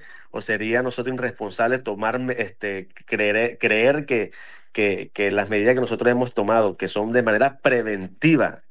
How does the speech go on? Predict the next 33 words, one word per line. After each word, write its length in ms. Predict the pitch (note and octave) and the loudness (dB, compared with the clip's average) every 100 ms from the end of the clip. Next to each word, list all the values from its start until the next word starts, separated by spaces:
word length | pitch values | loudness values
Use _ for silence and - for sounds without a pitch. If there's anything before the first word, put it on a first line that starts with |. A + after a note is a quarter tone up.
| - - | -20 -20
que, 240 | - A#2 A2+ A#2+ | 2 4 4 2
eh, 40 | A2+ | 2
pueden 320 | - C3 E3 | 4 4 6
evitar, 680 | E3+ C3+ - C#3 D3+ F3+ - | 4 2 0 0 2 0 -4
este, 520 | A2+ A2 - G#2 F#2+ - - - - | -6 -6 -2 -2 -2 -8 -18 -20 -10
este, 400 | G#2+ - - G#2+ G2+ G2 - - - - | -10 -10 -8 -6 -6 -10 -14 -20 -20 -4
un 240 | C3+ C#3+ | -2 2
poco 400 | D#3 D#3 D3+ D#3+ | 4 4 6 4
o 200 | D#3+ B2+ | 6 4
mitigar 380 | A#2+ A#2 A2+ A#2 | 4 2 4 4
un 120 | C#3+ | 4
poco 180 | C#3 C3+ | 2 2
la 100 | C#3+ | 2
problemática, 540 | B2+ G#2 A2 C3 C#3 B2+ | 2 0 0 -2 -2 -2
pero 160 | G#2 | -4
no 500 | G2+ G2+ A2+ D3 - - | -4 -2 0 -2 -6 -10
lo 140 | A2 G#2+ | -4 -4
ataca 380 | - G2+ A2 | 0 0 2
definitivamente. 760 | A#2 G#2+ G2 F2+ G2+ A2 B2+ B2+ - - - - - | 0 0 -6 -4 -2 0 0 -2 -14 -18 -18 -20 -12
No 120 | A#2 | 0
hemos 180 | A#2+ C#3 | 2 4
logrado 300 | A#2+ A2+ A#2+ | 4 6 6
nada, 460 | B2 C3 C3+ C#3 - - | 4 4 4 2 -4 -8
este, 340 | G2 - F#2 | -8 -6 -8
y 40 | |
muy 180 | G2+ A2 | -4 2
a 80 | B2 | 2
pesar 280 | A#2 G2+ G#2+ | 2 -2 -2
de 120 | A2+ | -2
que 140 | - G2 | -2 -4
ya 100 | F#2+ | -2
estamos 300 | G#2 G2+ A2 | -4 -6 -8
declarados 520 | A2 F#2 F#2+ G#2 | -10 -6 -4 -4